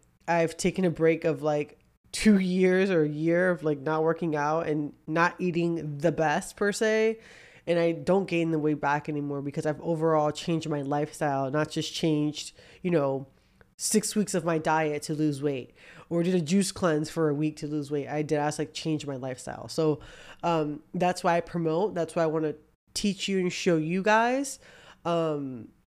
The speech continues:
that's how I approach my coaching. Like, we not about to do some quick fix, you know? So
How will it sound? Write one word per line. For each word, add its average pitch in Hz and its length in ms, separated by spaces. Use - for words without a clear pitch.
that's 185 220
how 214 140
I 220 80
approach 214 340
my 202 80
coaching. 165 540
Like, 143 200
we 165 220
not 190 240
about 185 300
to 185 100
do 175 220
some 165 180
quick 165 260
fix, 151 380
you 156 60
know? 143 180
So 143 400